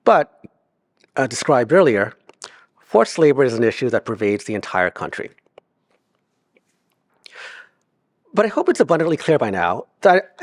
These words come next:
that I didn't actually come here to talk about the problems of one Canadian mining company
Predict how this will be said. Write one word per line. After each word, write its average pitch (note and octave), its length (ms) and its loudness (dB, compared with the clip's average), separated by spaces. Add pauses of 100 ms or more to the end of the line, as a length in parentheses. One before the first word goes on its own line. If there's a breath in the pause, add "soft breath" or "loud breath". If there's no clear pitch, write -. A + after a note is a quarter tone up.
that F#3 100 2
I G#3+ 60 4
didn't C4 300 0
actually D#3+ 340 -2
come C3 220 -2
here C3 80 4
to A#2+ 80 0
talk - 280 -2
about A2+ 200 -4
the A2 80 -8
problems A#2 440 -4
of G#2+ 120 -10
one C#3 260 -2
Canadian C3 380 0
mining A2 240 0
company G#2+ 540 -4